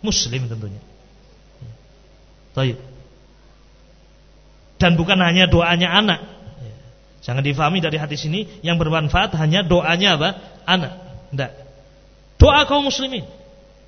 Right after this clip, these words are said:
Yanfa'. Bermanfaat. Ya. Dan ini di antara faedah seorang berteman dengan orang-orang yang baik.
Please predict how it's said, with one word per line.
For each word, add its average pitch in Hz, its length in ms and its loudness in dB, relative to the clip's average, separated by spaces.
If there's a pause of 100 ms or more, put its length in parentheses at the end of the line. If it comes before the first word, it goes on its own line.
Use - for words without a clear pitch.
(560)
Yanfa'. 208 720 0 (800)
Bermanfaat. 165 480 -2 (1040)
Ya. 117 160 -18 (960)
Dan 139 160 -4
ini 175 80 0
di 160 80 -4
antara 151 320 -2
faedah 160 400 -4
seorang 156 240 -4
berteman 151 480 -2
dengan 143 160 -4
orang-orang 143 400 -2
yang 139 80 -6
baik. 131 320 -2